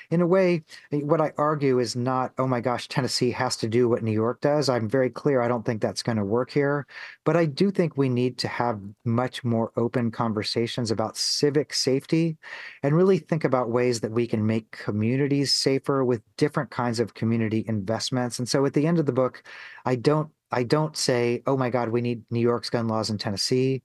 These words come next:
I say we need to invest more in community infrastructure in ways that make people feel safer so that they don't worry that they're going to be the victims of the next mass casualty event when they,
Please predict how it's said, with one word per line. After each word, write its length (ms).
I 80
say 200
we 120
need 180
to 120
invest 460
more 300
in 240
community 580
infrastructure 800
in 140
ways 280
that 120
make 280
people 480
feel 160
safer 440
so 160
that 160
they 120
don't 220
worry 260
that 140
they're 120
going 180
to 60
be 140
the 140
victims 480
of 180
the 120
next 340
mass 260
casualty 580
event 340
when 160
they, 260